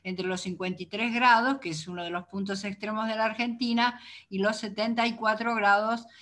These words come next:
de longitud oeste. Ahí sí, sabíamos que se superponía el, el Reino Unido porque tenía sus proyecciones sobre Sudáfrica y algunos otros territorios,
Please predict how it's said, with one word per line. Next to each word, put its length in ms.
de 100
longitud 680
oeste. 760
Ahí 300
sí, 460
sabíamos 600
que 120
se 160
superponía 1120
el, 300
el 260
Reino 480
Unido 680
porque 460
tenía 580
sus 300
proyecciones 920
sobre 320
Sudáfrica 800
y 120
algunos 480
otros 500
territorios, 800